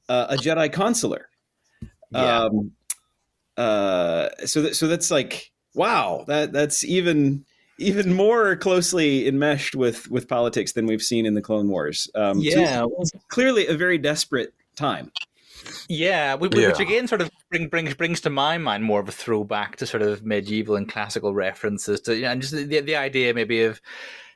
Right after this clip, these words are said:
Speaker 2: you know, the, a, a king, for example, being the head of a state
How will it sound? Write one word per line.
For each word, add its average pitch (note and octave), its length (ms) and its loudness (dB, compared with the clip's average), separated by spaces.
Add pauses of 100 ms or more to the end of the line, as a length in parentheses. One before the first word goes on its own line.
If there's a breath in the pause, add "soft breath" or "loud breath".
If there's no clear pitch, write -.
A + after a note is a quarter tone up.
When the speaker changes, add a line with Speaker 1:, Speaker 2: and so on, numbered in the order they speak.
(100)
Speaker 2:
you D3 80 -2
know, A2+ 240 2 (260)
the, A#2 760 0 (1800)
a, D#3+ 160 -4
a D3+ 40 -4
king, B2 760 -4 (240)
for C3+ 120 -2
example, A#2+ 440 -2
being A2 260 -2
the G#2+ 100 -2
head A2 280 -2
of A2+ 260 -2 (100)
a A#2+ 80 -4
state - 840 -6